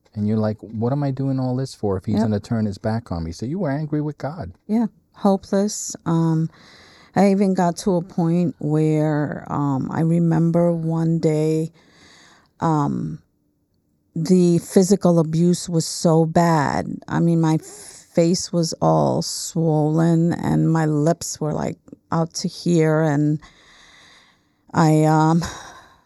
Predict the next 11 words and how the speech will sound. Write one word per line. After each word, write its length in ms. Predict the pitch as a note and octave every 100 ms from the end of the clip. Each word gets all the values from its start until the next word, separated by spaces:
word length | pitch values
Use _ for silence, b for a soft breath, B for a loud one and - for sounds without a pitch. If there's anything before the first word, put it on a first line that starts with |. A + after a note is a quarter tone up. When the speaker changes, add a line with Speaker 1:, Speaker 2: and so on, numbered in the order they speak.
| B
Speaker 2:
I 100 | E3
put 300 | - A#3+ -
my 180 | F#3 E3+
daughter 420 | E3+ E3+ F3 F3+
to 80 | F3
sleep, 680 | - - E3+ D#3+ E3 - - B B B B _
um, 760 | E3 E3 A2 F#2 - - - - _ _ _ _ _ -
and 200 | E3 D3
he 200 | F#3+ F3
had 280 | D#3+ D3
left. 500 | D3+ C#3+ D3+ - -